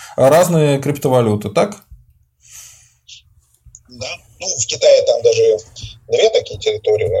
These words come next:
Speaker 2: где
Speaker 1: Ну,
Speaker 2: могут
Speaker 1: там
Speaker 2: быть
Speaker 1: Гонконг
Speaker 2: разные.
Speaker 1: отдельно и континентальный Китай, да?
Speaker 2: Ну, и Макао тоже отдельно.
Speaker 1: Мгм.
Speaker 2: Там, где все, все эти игровые деньги.
Speaker 1: Мгм.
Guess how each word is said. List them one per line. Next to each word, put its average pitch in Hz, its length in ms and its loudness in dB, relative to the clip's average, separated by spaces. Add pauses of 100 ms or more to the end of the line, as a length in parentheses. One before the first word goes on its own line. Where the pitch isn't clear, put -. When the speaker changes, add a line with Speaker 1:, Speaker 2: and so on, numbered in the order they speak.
(200)
Speaker 2:
где 101 280 0 (340)
Speaker 1:
Ну, 190 100 0
Speaker 2:
могут 170 160 4
Speaker 1:
там 143 80 0
Speaker 2:
быть 139 100 0
Speaker 1:
Гонконг 226 600 4
Speaker 2:
разные. 143 140 4
Speaker 1:
отдельно 139 480 0
и 180 120 -2
континентальный 139 800 -4
Китай, 101 380 -4
да? 139 240 -4 (840)
Speaker 2:
Ну, - 80 -8
и - 120 -6
Макао 98 380 2
тоже 104 200 -8
отдельно. 101 420 -10 (460)
Speaker 1:
Мгм. 101 180 -6
Speaker 2:
Там, 107 200 2
где 101 380 -6
все, 104 420 -6
все 104 260 -10
эти 104 240 -14
игровые 101 420 -2
деньги. 107 300 -14 (2500)
Speaker 1:
Мгм. 101 560 -8